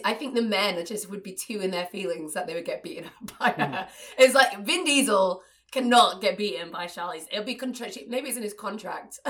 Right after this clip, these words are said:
Speaker 2: Mm-hmm.
Speaker 1: You know how it's like, "No, they can't take more hits than the other." It's like,
Speaker 2: <laughs>
Speaker 1: "I cannot be beaten by a woman." Maybe that's, maybe
Speaker 2: I
Speaker 1: that's part of it.
Speaker 2: I do think that the whole Charlize Theron not fighting, you, you were asking how they sort of, you know, up the ante in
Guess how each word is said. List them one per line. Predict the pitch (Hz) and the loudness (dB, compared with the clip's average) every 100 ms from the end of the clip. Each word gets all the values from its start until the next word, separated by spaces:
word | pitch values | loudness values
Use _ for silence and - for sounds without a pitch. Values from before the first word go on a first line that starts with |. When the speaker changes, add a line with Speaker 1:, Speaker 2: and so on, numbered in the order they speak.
| - | -4
Speaker 2:
Mm-hmm. | 302 277 277 - 175 | 2 4 4 0 -8
Speaker 1:
You | 254 | 4
know | 277 | 6
how | 262 262 | 8 4
it's | 226 | 0
like, | 240 202 | -4 -4
"No, | 202 190 185 | 0 2 2
they | 185 | -4
can't | 185 190 202 | -2 -2 -2
take | 190 175 | -6 -8
more | 170 175 | -8 -6
hits | 175 - | -8 -8
than | 170 | -10
the | 170 | -10
other." | - 165 143 - | -10 -12 -14 -16
It's | - | -12
like, | - - 131 | -10 -10 -14
Speaker 2:
<laughs> | - | -16
Speaker 1:
"I | 170 | -16
cannot | 196 165 165 | -12 -12 -12
be | 196 | -14
beaten | 190 151 156 | -16 -16 -16
by | 151 147 | -14 -12
a | |
woman." | 143 151 147 - _ - | -10 -10 -10 -14 _ -2
Maybe | 220 254 254 | 0 2 2
that's, | 214 190 - - - | 2 2 0 -14 -10
maybe | 202 - | -2 0
Speaker 2:
I | |
Speaker 1:
that's | - | 0
part | - - - | -4 -12 -12
of | |
it. | - - _ _ - - | -14 -18 _ _ -20 -10
Speaker 2:
I | 151 156 | -6 -6
do | 139 180 226 214 | -8 -10 -10 -10
think | - 175 147 - | -6 -4 -4 -8
that | 131 127 123 _ _ - | -8 -8 -8 _ _ -14
the | 127 | -10
whole | 151 139 | -8 -8
Charlize | - 139 135 127 | -8 -6 -8 -10
Theron | 131 123 127 | -12 -10 -8
not | 127 113 | -10 -12
fighting, | 123 120 127 | -12 -12 -10
you, | 131 | -10
you | 120 147 | -6 -6
were | 143 | -4
asking | 151 151 - 139 | -4 -6 -6 -10
how | 127 135 127 | -8 -8 -8
they | 131 | -8
sort | 123 139 120 | -10 -10 -10
of, | |
you | 120 | -10
know, | 117 110 - | -12 -14 -12
up | 135 - | -14 -12
the | 127 123 | -12 -10
ante | 127 123 127 120 110 | -10 -12 -12 -14 -14
in | 120 117 | -14 -14